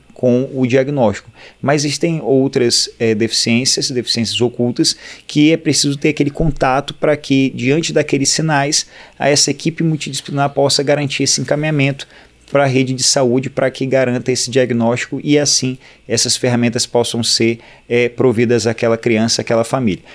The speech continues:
Por essa razão que no texto nós destacamos por pelo menos duas vezes a palavra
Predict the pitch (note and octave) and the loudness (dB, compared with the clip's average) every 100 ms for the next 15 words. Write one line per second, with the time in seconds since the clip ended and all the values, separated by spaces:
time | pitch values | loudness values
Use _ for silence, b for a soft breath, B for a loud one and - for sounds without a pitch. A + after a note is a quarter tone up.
0 | B - A2+ A#2+ D#3 - E3 A#2+ B2+ C3 | B -2 2 4 2 0 -2 -2 -2 -4
1 | - A#2 G#2+ A#2 B2 - A#2 A#2+ - B2 | -4 -2 0 -2 -2 2 2 2 -2 -2
2 | A2 A#2 - A2+ A#2+ A#2 - B2+ - A#2+ | -2 -2 -4 -4 -2 -4 -4 -8 0 2
3 | A#2 A2+ G2 G2 B2+ G3 E3+ A2 A2 A2+ | 4 2 2 2 2 4 2 2 0 0
4 | A#2 B B B G#2 - A#2+ A#2 A#2 B2+ | -4 B B B -4 0 2 2 2 -2